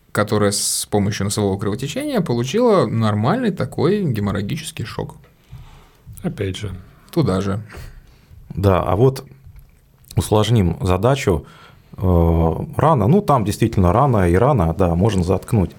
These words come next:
Speaker 3: Если что-то этой ране подлежит, там сломанная, например, кость, или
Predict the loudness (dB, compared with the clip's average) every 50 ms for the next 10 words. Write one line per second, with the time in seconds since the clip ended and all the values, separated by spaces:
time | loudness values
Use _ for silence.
0 | -20 -20 -20 -20 -16 _ 0 2 4 4 4 4 2 2 2 2 2 2 2 4
1 | 2 4 4 2 4 4 4 4 4 4 4 4 2 0 -2 -6 0 2 2 4
2 | 4 4 4 4 4 4 4 2 2 -2 -8 -18 -4 -2 0 0 0 -2 -2 2
3 | 4 4 4 4 4 4 4 4 2 2 0 0 2 4 4 4 4 2 -2 -2
4 | 0 2 2 2 0 -4 -8 -10 -10 -12 -16 -20 -20 _ _ _ -20 -20 -20 -20
5 | -20 -20 -20 -8 0 2 4 4 6 6 6 6 6 6 6 6 6 6 4 2